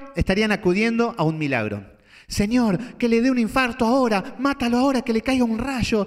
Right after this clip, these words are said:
que se muera, que se caiga, que, que, que se muera de viejo", y así estaríamos pidiendo. Que se muera Goliat de una cosa sobrenatural ajena a lo que yo tengo que hacer.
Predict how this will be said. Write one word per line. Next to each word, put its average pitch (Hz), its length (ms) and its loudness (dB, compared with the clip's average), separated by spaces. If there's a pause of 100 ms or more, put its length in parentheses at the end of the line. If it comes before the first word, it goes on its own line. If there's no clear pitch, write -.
(160)
que 202 100 -2
se 214 140 0
muera, 240 580 0
que 214 80 -2
se 208 180 0
caiga, 233 680 0
que, 190 280 0
que, 190 160 -2
que 190 120 -2
se 190 100 0
muera 247 240 2
de 202 120 4
viejo", 247 520 2
y 127 80 -2
así 131 200 0
estaríamos 156 480 0
pidiendo. 107 580 -4 (560)
Que 143 100 -2
se 139 140 0
muera 175 520 -2
Goliat 208 380 2
de 220 120 2
una 220 180 0
cosa 247 280 0
sobrenatural 208 760 0
ajena 180 580 -2
a 143 80 -2
lo 131 160 0
que 131 80 -4
yo 143 160 -2
tengo 139 220 -2
que 123 80 -6
hacer. 101 340 -8